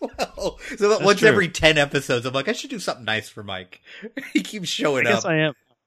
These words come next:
Speaker 2: This is how the people that come on for the, the official longer episodes get treated.
Speaker 1: That's right.
Speaker 2: And
Speaker 1: Yeah. You get, like, the
Speaker 2: by the
Speaker 1: green room treatment. It's, it's
Speaker 2: fucking
Speaker 1: nice.
Speaker 2: opening act over there. Like,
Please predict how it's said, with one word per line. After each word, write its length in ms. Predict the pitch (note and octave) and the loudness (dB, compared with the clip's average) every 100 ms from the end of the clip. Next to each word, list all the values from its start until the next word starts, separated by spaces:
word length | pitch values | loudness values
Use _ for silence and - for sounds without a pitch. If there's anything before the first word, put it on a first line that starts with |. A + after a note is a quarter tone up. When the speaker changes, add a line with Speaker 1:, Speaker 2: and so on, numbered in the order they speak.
| B2 | _
Speaker 2:
This 220 | A#2 F3+ A3 | -4 -4 -2
is 100 | F3+ | 0
how 200 | E3 C#3 | 0 0
the 100 | B2 | -2
people 280 | C3+ B2 | -6 -4
that 120 | A#2+ G#2 | -6 -4
come 180 | B2+ | -2
on 120 | A#2 A2+ | -2 -4
for 100 | A2+ | -4
the, 240 | A2+ G#2 | -4 -4
the 160 | G2+ G#2 | -2 -2
official 540 | - C#3+ - G#2+ G2+ | 0 0 2 2 2
longer 340 | A2 D3+ A2+ | 4 4 2
episodes 460 | F#2 G2 - G#2 F#2+ | -2 -4 -2 -2 -2
get 160 | G#2+ - | -6 -2
treated. 340 | D#3+ A#2+ D#2+ | 0 0 0
Speaker 1:
That's 220 | D3+ D3 | -2 2
right. 180 | D#3+ A3 | 4 4
Speaker 2:
And 220 | G#2 G2+ | 4 2
Speaker 1:
Yeah. 320 | G#2 D#3+ A#2+ B2 | 4 2 0 -2
You 180 | C#3+ | -4
get, 140 | E3 E3 | 0 2
like, 160 | C#3 | 0
the 80 | B2 | 0
Speaker 2:
by 80 | A2+ | 0
the 60 | C#3 | 2
Speaker 1:
green 220 | F3 D#3+ | 2 0
room 220 | D#3+ D#3 | -4 -6
treatment. 560 | C#3+ E3 E3 D3+ D3 C#3 | -6 -6 -4 -6 -6 -6
It's, 280 | B2 - _ | -12 -14 _
it's 80 | - | -4
Speaker 2:
fucking 360 | B2+ A2+ A2+ G2+ | -4 0 0 0
Speaker 1:
nice. 80 | F#2 | 2
Speaker 2:
opening 400 | C3+ - C3 B2+ | 0 2 0 0
act 420 | C#3 D3 - - _ | -2 -2 -6 -20 _
over 160 | C#3+ C#3 | -4 0
there. 280 | D3+ D#3+ | 2 4
Like, 340 | C#3+ A2+ - | 2 -2 -6